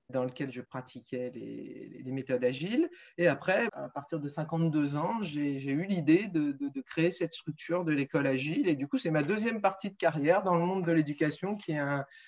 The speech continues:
un, un monde qui m'a toujours intéressé. C'est vrai que dès qu'on a des, des enfants, c'est quelque chose qui vous titille un petit peu de, de, de, de savoir comment, euh,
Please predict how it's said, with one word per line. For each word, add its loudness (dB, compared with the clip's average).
un, -6
un 0
monde 2
qui -14
m'a 4
toujours 0
intéressé. 0
C'est -8
vrai 0
que -6
dès 0
qu'on -4
a 0
des, -2
des 4
enfants, 2
c'est -6
quelque -4
chose -8
qui -6
vous 0
titille -2
un 8
petit -8
peu -2
de, -10
de, -4
de, -2
de -6
savoir -2
comment, -2
euh, -6